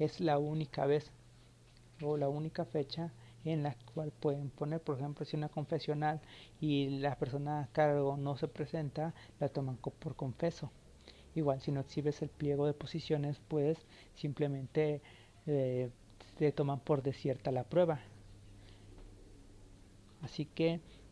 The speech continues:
en esta parte sí de las pruebas hay que tener mucho cuidado. Ahora, a partir de ese momento, se tiene un plazo de quince días para notificar la resolución.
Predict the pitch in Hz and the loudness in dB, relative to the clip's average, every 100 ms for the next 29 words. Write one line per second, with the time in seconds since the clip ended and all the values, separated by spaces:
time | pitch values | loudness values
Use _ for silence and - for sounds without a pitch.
0 | - - 175 151 - 147 147 147 147 147 | -18 -8 -2 0 0 -2 -2 0 -2 2
1 | 139 135 - 156 - 147 151 156 143 147 | 2 2 -2 -4 -2 -2 -2 -2 -2 0
2 | 139 143 151 - - - 143 135 127 127 | -2 -2 -2 -4 -10 -4 -2 2 2 0
3 | - - - - - 135 127 127 - - | -12 -18 -14 -14 -4 2 2 2 -6 -18
4 | - - - - - - - - - - | -20 -18 -18 -18 -20 -20 -20 -20 -14 -8
5 | 156 147 - 170 165 - 160 147 139 131 | -2 -4 0 0 2 0 0 0 -2 -2
6 | 170 226 - - - - - 156 - 156 | 2 2 0 -10 -18 -14 0 0 2 2
7 | 151 156 151 147 143 151 135 - 160 175 | 2 0 4 4 4 0 -2 0 -2 -2
8 | 170 175 156 175 - - 165 175 214 - | -2 0 0 -2 -2 4 4 4 0 -4
9 | - - - - - 147 135 - - 147 | -14 -18 -16 -18 -2 0 0 -6 -6 -4
10 | 139 131 139 135 - 131 - 156 156 | 0 2 0 0 -4 -4 0 0 0